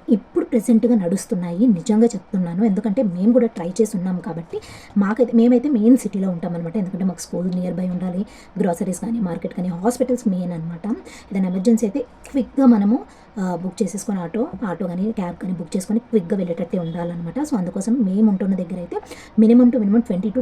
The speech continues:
twenty-five lakhs అయితే మనకి టూ బీహెచ్కే అయితే అవైలబిలిటీ ఉంది లీజ్కి.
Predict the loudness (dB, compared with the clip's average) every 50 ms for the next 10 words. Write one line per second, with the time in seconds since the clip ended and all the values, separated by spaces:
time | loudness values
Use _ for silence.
0 | -2 -2 -4 -4 -2 -2 -2 -4 -4 -4 -6 -6 -4 -2 -2 0 0 0 -2 -2
1 | -4 -6 -4 -4 -4 -4 -6 -10 -20 -2 2 2 2 4 2 0 -2 -2 -2 -6
2 | -8 -8 -6 -8 -8 -8 -6 -6 -4 -2 -2 -2 -2 0 0 0 0 0 -2 -2
3 | 0 0 0 0 -2 -4 -2 0 0